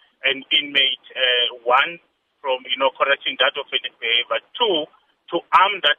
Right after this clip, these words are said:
particular person now with a skill that this person can use once he's out there, now trying to live a normal life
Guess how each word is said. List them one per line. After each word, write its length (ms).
particular 560
person 480
now 220
with 160
a 80
skill 560
that 180
this 160
person 400
can 140
use 260
once 300
he's 220
out 320
there, 340
now 420
trying 240
to 120
live 220
a 100
normal 400
life 320